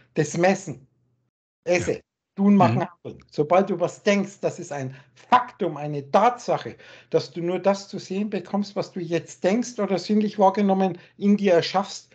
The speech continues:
Speaker 1: indem du den Blickwinkel deiner Farbbrille veränderst. Ich
Speaker 2: Ja.
Speaker 1: drücke jetzt das sehr, sehr einfach aus. Das ist ein Faktum, eine hier und jetzt überprüfbare Tatsache. Aber es ist mit Sicherheit kein Faktum, dass das, was du jetzt denkst, auch dann da ist, existiert, wenn du es nicht denkst oder schon in der Vergangenheit war, bevor du es denkst.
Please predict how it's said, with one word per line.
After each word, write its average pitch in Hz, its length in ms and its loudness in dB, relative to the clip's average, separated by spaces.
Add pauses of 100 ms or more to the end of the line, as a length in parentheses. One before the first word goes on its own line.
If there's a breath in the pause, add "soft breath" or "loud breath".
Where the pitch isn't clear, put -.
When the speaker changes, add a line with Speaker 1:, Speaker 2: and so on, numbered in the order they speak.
(100)
Speaker 1:
indem 170 280 -2
du 185 100 -2
den 170 200 -2
Blickwinkel 190 440 -4
deiner 175 240 0
Farbbrille 147 500 -2
veränderst. - 560 -14 (1000)
Ich - 120 -14
Speaker 2:
Ja. 160 80 4
Speaker 1:
drücke 180 120 0
jetzt - 220 -8
das 160 140 0
sehr, 202 200 4
sehr 196 200 2
einfach 185 380 -2
aus. - 260 -10
Das 196 220 2
ist 196 160 -4
ein 160 160 0
Faktum, 151 420 -2
eine 135 160 -4
hier 175 200 0
und 202 100 4
jetzt 190 300 -6
überprüfbare 175 760 0
Tatsache. 165 540 0 (400 loud breath)
Aber 165 180 6
es 175 100 0
ist 180 140 -6
mit 170 160 -6
Sicherheit 214 360 -2
kein 170 200 -6
Faktum, 214 420 -6
dass 175 200 -2
das, 190 240 -4
was 190 160 -8
du 185 100 -10
jetzt 170 420 -6
denkst, 196 320 -2
auch 175 200 2
dann 185 240 -2
da 196 180 2
ist, 208 220 -4
existiert, 190 720 -6
wenn 196 120 0
du 175 60 -6
es - 100 -10
nicht 196 360 0
denkst 208 260 2
oder 185 200 -4
schon 196 260 0
in 190 100 0
der 180 120 2
Vergangenheit 180 580 0
war, 175 140 2
bevor 180 260 -8
du 180 40 -8
es 170 120 -12
denkst. 226 320 -4